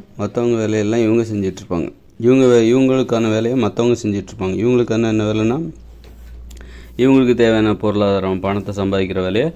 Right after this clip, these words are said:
அந்த மகன் செ-, அந்த வே-, அவர், அந்த, அந்த பெண்களோட கணவன் செஞ்சிட்ருப்பான். அந்த பெண்ணோட கணவன் செஞ்சிட்ருப்பான். ஆ, செஞ்சு அவன் மனைவிக்கு தேவையான பணத்தையும் சம்பாதிச்சு கொடுப்பான். அது மாதிரி மகனை எதிர்பார்த்துருப்பாங்க பெண்கள், இந்த மாதிரி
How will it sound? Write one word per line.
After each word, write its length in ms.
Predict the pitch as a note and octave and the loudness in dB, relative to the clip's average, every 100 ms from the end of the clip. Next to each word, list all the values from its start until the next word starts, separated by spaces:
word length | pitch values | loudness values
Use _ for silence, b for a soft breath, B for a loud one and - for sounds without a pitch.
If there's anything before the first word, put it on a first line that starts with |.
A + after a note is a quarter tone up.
| B B B B | B B B B
அந்த 240 | - B2 A#2+ A2 G#2 | -6 0 2 2 0
மகன் 380 | G2+ G2 A2+ G2+ | 0 0 -2 -2
செ-, 200 | G2 F#2+ | -2 -2
அந்த 180 | F#2+ G2 | -2 -2
வே-, 240 | G2 F#2+ - | -4 -6 -4
அவர், 300 | G#2 G2+ G#2 | -2 0 0
அந்த, 240 | F#2 G#2+ G#2+ G#2 | 0 0 2 0
அந்த 220 | G2+ G2+ | 0 -2
பெண்களோட 520 | G2 G#2 G#2+ G#2+ G2+ A2+ D#3+ - - | -2 0 2 2 0 0 -2 -6 -18
கணவன் 400 | - A#2 B2 A#2 | -4 0 0 0
செஞ்சிட்ருப்பான். 460 | G2+ F#2 F2+ F#2 G2+ | -4 -6 -8 -8 -6
அந்த 120 | G2+ | -4
பெண்ணோட 340 | F2+ G#2+ A#2 A2+ | -2 -2 0 -2
கணவன் 380 | A2+ G2+ A2+ A2+ | -4 -2 -2 -2
செஞ்சிட்ருப்பான். 560 | G#2 F#2+ F#2 G2 F#2 - B B B B B B G#2+ | -4 -6 -6 -8 -16 -18 B B B B B B -6
ஆ, 80 | A2 G#2+ G2 F#2+ F#2 F#2 F#2 | -2 0 0 -2 -4 -8 -10
செஞ்சு 360 | G#2 A2+ A2+ D#3+ | -4 -4 -2 -2
அவன் 180 | F3 B2+ | 0 0
மனைவிக்கு 300 | A#2 B2 B2+ A2+ | 0 0 0 0
தேவையான 340 | A2+ A2 G#2+ | -2 -2 -2
பணத்தையும் 420 | G#2 G#2 G#2 A2+ | -4 -6 -4 -4
சம்பாதிச்சு 320 | G#2+ G#2+ G2+ G2+ | -2 -2 -2 -4
கொடுப்பான். 380 | F#2+ G#2 C3+ E3 B B B B | -8 -6 -6 -8 B B B B
அது 160 | D3 C#3+ | -4 -2
மாதிரி 220 | D3 D3+ D3+ C#3 | -2 0 0 2
மகனை 340 | B2+ C3 C3+ | 2 2 2
எதிர்பார்த்துருப்பாங்க 840 | A#2+ A2+ A2 G#2 G#2 F#2 G2+ G#2 A2+ C3+ - - | 0 -2 -2 -2 -4 -4 -4 -2 -4 -6 -10 -6
பெண்கள், 340 | A#2+ A#2+ A#2+ A2+ | -2 -2 0 -2
இந்த 120 | A2 | -2
மாதிரி 260 | A2 A2+ | -2 -2